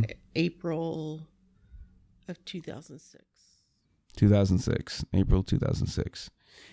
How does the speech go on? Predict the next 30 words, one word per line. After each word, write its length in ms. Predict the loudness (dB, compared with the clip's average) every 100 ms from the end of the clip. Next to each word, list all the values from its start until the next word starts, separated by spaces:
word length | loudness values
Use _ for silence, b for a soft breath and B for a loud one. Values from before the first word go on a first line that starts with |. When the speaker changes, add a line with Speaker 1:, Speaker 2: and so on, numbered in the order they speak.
| B
Speaker 1:
And 100 | 2
he 80 | 2
died 640 | 4 2 2 2 -2 -4 -6
in 580 | 0 2 2 2 2 0
December 480 | -2 0 0 2 0
two 140 | 0 0
thousand 320 | 0 0 -2
and 120 | 6
twelve. 360 | 6 6 0 2 2 -2 -10
Speaker 2:
Yeah. 240 | -16 -16 -18 -20 -20 _ _ _ _ _ _ _ _ _ _ _ _ _ _ _ _ _
Speaker 1:
That's 180 | -4 0
a 40 |
little 320 | 4 4 6 6
over 220 | 6 8
four 260 | 8 6
years. 640 | 2 0 -2 -4 -8 -10 -12 _ -8
Speaker 2:
I 80 | 0
Speaker 1:
That's 340 | 2 2 -4
Speaker 2:
know. 40 | 0
Speaker 1:
not 360 | 4 4 4 2
a 40 |
lot 280 | 4 4 4
of 80 | 2
time. 500 | 2 2 0 -6 -12
Speaker 2:
It's 160 | -10 -2
not 180 | 0 0
a 60 |
lot 180 | -2 -4
of 80 | -6
time. 460 | -6 -6 -6 -8